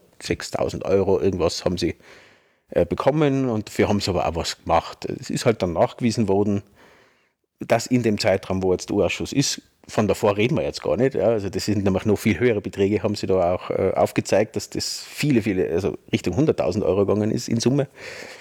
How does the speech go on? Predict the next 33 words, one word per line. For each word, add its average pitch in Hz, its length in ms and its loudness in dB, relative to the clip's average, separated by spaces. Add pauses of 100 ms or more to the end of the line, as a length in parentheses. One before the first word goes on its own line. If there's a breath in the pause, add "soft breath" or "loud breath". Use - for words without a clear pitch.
(420 loud breath)
Äh, 120 60 2
und 120 540 2
aber 113 160 4
auch - 140 -2
in 123 80 -2
diesem 113 240 -2
Zeitraum, 98 480 2
wo 95 80 2
man 92 100 0
es 87 60 -4
jetzt 92 120 -8
betrachtet, 85 540 0
sind - 400 0
es - 300 0
mehrere 87 300 2
zehntausend - 580 -2
Euro, 85 320 2
was 90 120 -2
da 98 100 0
geflossen 98 480 -2
sind 127 400 0 (640)
und 113 280 0
einfach 104 200 0
versteckt - 460 0
worden 80 260 -2
sind, - 280 -14
ne? 110 160 0
Da 104 80 4
sind 90 260 -4
Veranstaltungen 117 680 0
gezahlt 101 540 0
worden, 92 260 0
Essen. 117 400 2